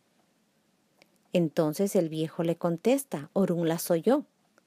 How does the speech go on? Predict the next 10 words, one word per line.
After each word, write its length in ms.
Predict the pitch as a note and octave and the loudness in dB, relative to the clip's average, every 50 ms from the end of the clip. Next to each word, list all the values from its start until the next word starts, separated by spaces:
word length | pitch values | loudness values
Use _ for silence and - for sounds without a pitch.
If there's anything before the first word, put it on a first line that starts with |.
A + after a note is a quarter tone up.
| _ _ _ _ _ _ _ - | _ _ _ _ _ _ _ -2
Así 300 | - F3 E3+ - F#3 E3+ | -2 0 0 0 -2 -4
que 340 | - - F3 E3 D3+ D#3+ - _ _ - | 0 0 2 2 2 0 -6 _ _ -4
en 160 | F3 F3+ F3+ | -2 0 0
ese 240 | F3 F3 - - B3 | 0 0 0 0 2
momento 640 | B3 A#3+ A3+ G#3+ G3 F3+ E3+ E3+ - - G3 G3+ - _ _ _ _ - | 2 2 4 4 4 2 2 0 -2 -2 -4 -4 -4 _ _ _ _ -2
se 180 | - - F#3+ | 2 4 4
puso 340 | F3 - - D#3+ - - E3+ | 4 2 -4 -8 -6 -6 -4
a 40 | D#3+ | -4
registrarlo, 880 | D#3 D#3+ D#3+ - - E3 - - - F#3 G3 A3 A#3+ A#3+ A3 E3 D3 - _ _ _ _ _ - - - - - | -4 -4 -4 -4 -6 -8 -4 -2 2 4 4 4 4 2 0 0 -2 -6 _ _ _ _ _ -20 -20 -20 -8 0
diciéndole 800 | F#3+ A3 G#3+ G#3 - B3+ C4+ C#4+ C#4+ C4 A#3 G3+ F3+ F3 F3+ | 2 2 2 4 4 4 6 6 6 6 4 4 4 2 0